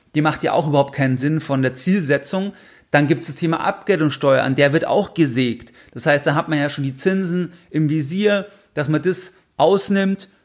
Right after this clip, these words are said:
Möglicherweise fällt das ganze Thema irgendwann eh, weil, ähm, weil eigentlich die Grundüberlegung, warum man damals die Abgeltungssteuer eingeführt hat, zweitausendneun,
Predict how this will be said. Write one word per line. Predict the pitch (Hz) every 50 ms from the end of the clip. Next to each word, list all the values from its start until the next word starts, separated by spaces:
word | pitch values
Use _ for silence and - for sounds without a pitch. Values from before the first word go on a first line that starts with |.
| _ -
Möglicherweise | 135 156 147 151 151 147 135 127 127 131 151 147 139 156 139
fällt | - - 147 147 147
das | 147 131 -
ganze | 135 131 139 135 139 135
Thema | - 143 143 139 135 131
irgendwann | 139 143 135 143 127 127 127 127 131
eh, | - 165 185 196 202 185
weil, | 131 131 131 131 131
ähm, | 127 127 127 127 127 123 - - _ _ _ _ _ _ _ _ _ _ _ - -
weil | - 135 117 131 135 -
eigentlich | 139 143 135 -
die | - 135 131
Grundüberlegung, | - 143 185 196 - 156 165 160 151 165 160 147 147 127
warum | 139 139
man | 135 131 131
damals | 139 143 143 151 143 143 139 - -
die | - 139 135
Abgeltungssteuer | 127 135 - - 151 139 131 135 139 135 123
eingeführt | 117 143 165 156 151 - - 156 151
hat, | 143 135 -
zweitausendneun, | - 143 139 131 120 131 131 131 143 147 147